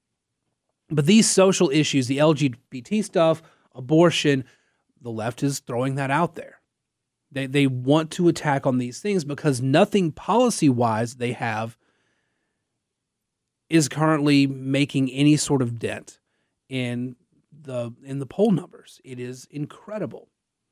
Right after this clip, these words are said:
And this goes to something else. This is what I wanted to bring up from Axios, and, and it's,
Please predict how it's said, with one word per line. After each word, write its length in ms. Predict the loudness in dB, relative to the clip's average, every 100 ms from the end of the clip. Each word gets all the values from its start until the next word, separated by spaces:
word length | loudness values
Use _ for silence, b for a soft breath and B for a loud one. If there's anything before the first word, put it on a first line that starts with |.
| _ _ _ _ _ _ _
And 140 | 2
this 180 | 4 2
goes 400 | 0 4 6 4
to 100 | -2
something 340 | -4 -4 -4 -8
else. 220 | -10 -2
This 180 | -2 0
is 160 | -6
what 220 | 0 2
I 100 | 2
wanted 480 | 2 0 -2 -4 -10
to 360 | -14 -12 -12 -16 _
bring 240 | -4 -2 -2
up 140 | -6
from 140 | -10
Axios, 640 | -10 -8 -12 -18 -20 -20 -18
and, 180 | -16 -12
and 160 | -10
it's, 380 | -10 -12 -20 -20